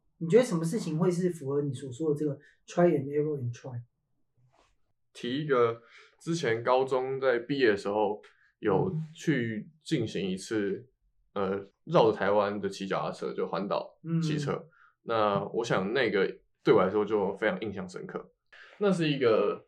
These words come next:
Speaker 2: 在暑假的故事。那，那时候时间点大概在七月，那跟着一群高中生，就是高中毕业的学生，那学校举办的一个活动，那大约三十，二三十个人参加。
Speaker 1: 嗯。
Speaker 2: 那我想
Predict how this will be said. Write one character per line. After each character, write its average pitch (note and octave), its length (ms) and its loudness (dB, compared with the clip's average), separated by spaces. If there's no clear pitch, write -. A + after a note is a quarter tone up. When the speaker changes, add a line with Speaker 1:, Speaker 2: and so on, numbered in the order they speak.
Speaker 2:
在 E3 140 2
暑 A2+ 300 -2
假 G#2+ 240 4
的 - 260 -4
故 G#2+ 160 -6
事。 - 300 -14
那， A2 420 0
那 G3 120 4
时 B2+ 120 4
候 A2+ 540 4
时 - 220 -8
间 D#3 180 6
点 G2 100 4
大 G#2+ 120 6
概 A2 40 6
在 A2 120 4
七 G2 320 -10
月， F#2 280 -4
那 G#2+ 440 0
跟 C#3+ 160 2
着 B2 100 4
一 B2+ 80 2
群 G2 300 -2
高 G2 160 0
中 G2 160 -2
生， G2 180 -2
就 G2+ 120 -10
是 G2 280 -10
高 A#2 140 0
中 A2+ 180 -2
毕 A2+ 100 -2
业 G2+ 120 2
的 - 180 -2
学 - 200 -4
生， F#2 220 -4
那 F#2+ 140 -4
学 - 120 -6
校 A2+ 180 -4
举 G2 120 -8
办 G#2+ 160 0
的 F#2+ 60 -4
一 - 20 -6
个 - 60 -12
活 - 160 -4
动， - 200 -4
那 F#2+ 140 -4
大 F#2+ 200 -2
约 F#2+ 200 0
三 A#2 280 -4
十， - 360 -12
二 C3+ 100 0
三 C3 140 -4
十 F2 200 -12
个 - 100 -10
人 - 100 -10
参 F2 220 -8
加。 - 220 -4
Speaker 1:
嗯。 D#3 280 -4
Speaker 2:
那 C#3 160 0
我 A2+ 120 4
想 F#2+ 320 -2